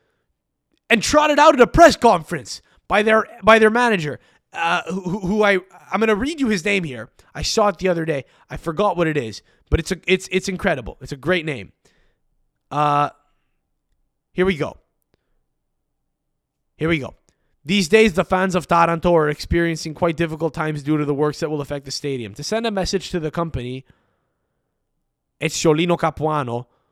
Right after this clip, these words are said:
the coach of the Rossoblu, decided to bring with him to the press conference. Carmine, an eighty-five-year-old man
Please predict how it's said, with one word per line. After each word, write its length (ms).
the 100
coach 340
of 120
the 100
Rossoblu, 680
decided 720
to 120
bring 580
with 200
him 300
to 140
the 80
press 340
conference. 580
Carmine, 520
an 280
eighty-five-year-old 1200
man 460